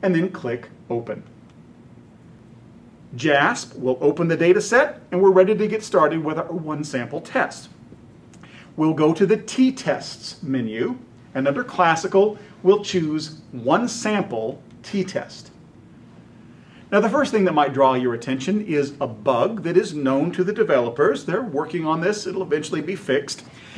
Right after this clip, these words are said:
But it says that the effect size isn't going to work for us. We can't get Cohen's d yet. Uh, the calculation ignores the test value. So we'll just click to close that box. We'll skip the effect size for now,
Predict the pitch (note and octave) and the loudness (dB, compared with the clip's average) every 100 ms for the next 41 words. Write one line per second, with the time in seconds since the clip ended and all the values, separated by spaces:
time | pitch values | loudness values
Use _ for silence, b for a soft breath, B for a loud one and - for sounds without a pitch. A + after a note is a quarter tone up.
0 | B - G#3 G3+ B3+ B3+ F#3+ F3+ E3+ - | B 0 2 6 4 4 2 2 2 0
1 | A3 B3 - - D#3 C3+ C3 C3 - B | -2 -2 -6 -2 4 4 4 0 -8 B
2 | B - F3 F3+ F3 D3 C#3+ D3 C3+ A#2+ | B 2 2 2 -4 -2 -2 -4 -2 -2
3 | A2+ - - - A#2+ A2 - - - G#3+ | -4 -14 -18 -8 -6 -6 -14 -16 -6 -4
4 | G3+ F#3+ - E3 C#3+ C3+ A2 A2+ A#2+ A2+ | -2 -6 -2 -2 -2 -4 -4 -8 -6 -8
5 | A2+ - B2+ A#2 - - B B B C#3 | -12 -16 -6 -4 -4 -8 B B B 2
6 | C#3+ D3 D#3 D#3 G#3+ G#3+ G3 F3 E3+ E3 | 2 2 -2 2 2 4 6 4 0 -8
7 | B2+ C#3 D3+ D#3+ C#3 B2 B2 A#2+ B2+ A2 | -8 -2 0 4 4 2 -2 -6 -6 -6
8 | A#2 B2+ A2+ A2 - C#2+ - B B B | -6 -4 -4 -6 -12 -14 -16 B B B
9 | B - B2+ C#3+ F3 E3 D3 - F3 F3+ | B -6 -2 4 4 2 -6 2 4 4
10 | - C#3 - - - G#3 A3 A3+ A3+ - | -2 -12 -12 -6 0 6 6 4 -6 -6
11 | C#3 D#3 F#3+ A2 A2 C3 - - - B | -2 0 -2 -6 -4 -4 -6 -8 -10 B
12 | B - C#3+ C#3 - - G3+ G#3+ - D#3 | B -8 -4 -4 -6 -6 2 2 2 -4
13 | D3 D#3 D#3 - C#3 C3 B2 - B2+ F#3 | -2 -2 -4 -2 0 0 -4 -4 0 2
14 | A#3 C#4+ | 2 -2